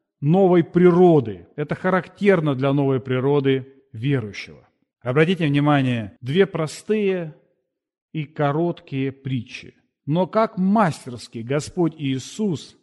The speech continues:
объяснил с помощью них превосходство ценностей царства над ценностями этого века и указал на подлинную цену следования за ним».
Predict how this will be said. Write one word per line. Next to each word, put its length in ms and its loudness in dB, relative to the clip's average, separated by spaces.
объяснил 680 -2
с 100 -12
помощью 580 0
них 540 -2
превосходство 1200 2
ценностей 880 -2
царства 1000 -4
над 300 0
ценностями 920 -4
этого 640 -2
века 580 -6
и 100 4
указал 680 4
на 240 4
подлинную 1300 4
цену 880 -2
следования 1120 0
за 260 -4
ним». 440 -2